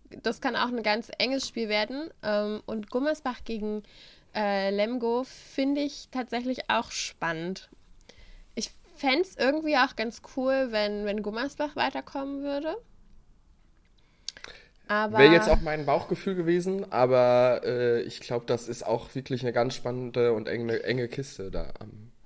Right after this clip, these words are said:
Speaker 2: Samstag.
Speaker 1: <laughs> Ja, wenn die das jetzt als quasi wieder Aufsteiger, das war ja auch, ich weiß nicht, ob du die Statistik ge-, gesehen hattest, ähm, Julian Köster, Nationalspieler, spielt ja beim VfL Gummersbach und da war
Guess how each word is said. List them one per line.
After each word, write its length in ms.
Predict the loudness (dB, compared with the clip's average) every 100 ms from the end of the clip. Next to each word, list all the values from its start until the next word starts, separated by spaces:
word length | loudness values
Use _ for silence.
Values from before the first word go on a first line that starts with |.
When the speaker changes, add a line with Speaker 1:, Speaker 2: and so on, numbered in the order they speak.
| -20 -20 _ _ _ _
Speaker 2:
Samstag. 340 | -12 -6 -6 -4 -6 -4
Speaker 1:
<laughs> 380 | -4 -4 -6 -10 -14 -20 -20 -20 -20 _ 0
Ja, 140 | 2
wenn 140 | 2 0
die 80 |
das 160 | -4 -4
jetzt 260 | -6 -4 -4
als 300 | -4 -6 -6
quasi 300 | -4 -4 -4
wieder 360 | -4 -2 -2
Aufsteiger, 720 | -2 -6 -4 -2 0 -2 -2 -8 -16 -18
das 160 | -16 0
war 120 | 2
ja 220 | 4 4
auch, 60 | 2
ich 80 | -2
weiß 160 | -4
nicht, 120 | -4 -8
ob 120 | -8
du 80 | -6
die 240 | -4 -4
Statistik 600 | -4 -6 -6 -6 -6 -6
ge-, 280 | -6 -4 -6 -12 -20 -20 _ -4
gesehen 440 | 0 2 2 2
hattest, 540 | 0 0 -4 -6 -14 -20 _ _ -4
ähm, 240 | -2 0
Julian 260 | 0 0 -2
Köster, 360 | -6 -6 -6
Nationalspieler, 640 | -6 -6 -6 -6 -6 -10 -10
spielt 200 | -6 -4
ja 60 |
beim 160 | -4 -4
VfL 300 | -8 -6 -8
Gummersbach 560 | -6 -6 -4 -4 -4
und 160 | -8 -4
da 160 | -4 -2
war 240 | -2